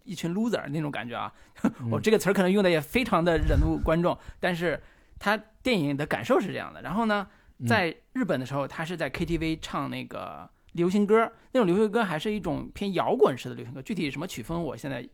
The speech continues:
Speaker 1: 记不得了。但是那个拍法是拍的特别的，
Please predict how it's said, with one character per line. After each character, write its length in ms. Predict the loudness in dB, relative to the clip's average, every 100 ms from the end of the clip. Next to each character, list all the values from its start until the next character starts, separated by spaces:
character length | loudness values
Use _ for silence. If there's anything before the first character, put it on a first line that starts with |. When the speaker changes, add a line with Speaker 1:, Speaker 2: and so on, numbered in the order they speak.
| _ _
Speaker 1:
记 100 | -10
不 80 | -10
得 120 | -10
了。 120 | -14 -16 -20 -20 _ -20 -2
但 120 | 2
是 100 | 4
那 100 | 4
个 80 | 2
拍 280 | 0 -2
法 220 | 0 -2 -4
是 160 | -6
拍 320 | -8 -6 -4
的 220 | -2 -2 -4
特 360 | -8 -2 -2
别 220 | -2 -8
的， 500 | -6 -6 -4 -6 -8